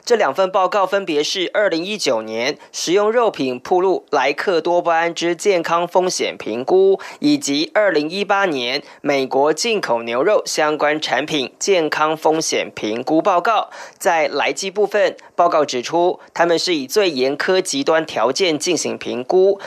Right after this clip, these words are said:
假设所有食用牛猪及其制品与内脏均为进口，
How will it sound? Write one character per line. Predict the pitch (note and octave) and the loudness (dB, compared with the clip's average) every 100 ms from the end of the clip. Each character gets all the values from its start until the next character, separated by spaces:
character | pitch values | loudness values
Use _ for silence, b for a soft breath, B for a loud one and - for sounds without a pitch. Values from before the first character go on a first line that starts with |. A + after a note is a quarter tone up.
| B | B
假 | - C#3 A2+ | -2 0 0
设 | - A3 - | 0 0 -2
所 | - E3 | -2 0
有 | F3+ C#3+ | 2 2
食 | A#2 C3+ | 0 0
用 | F#3 F#3 | 0 0
牛 | C#3+ C3+ C#3+ | 0 0 0
猪 | D#3 F#3 F#3+ | 2 2 2
及 | - C#3 | 0 -4
其 | D3 C#3 | -4 -4
制 | C#3 G#3+ F#3+ | -2 -2 -2
品 | C#3+ B2 G#2+ | -2 -4 -6
与 | B2 B2 | -4 -2
内 | C3+ G#3 | 0 0
脏 | F#3+ G#3+ F3 - | 0 0 0 -2
均 | - D#3 D3 | 0 2 2
为 | A#2+ B2 | 0 0
进 | - G#3+ | -4 -4
口， | - A2+ F#2+ | -2 0 0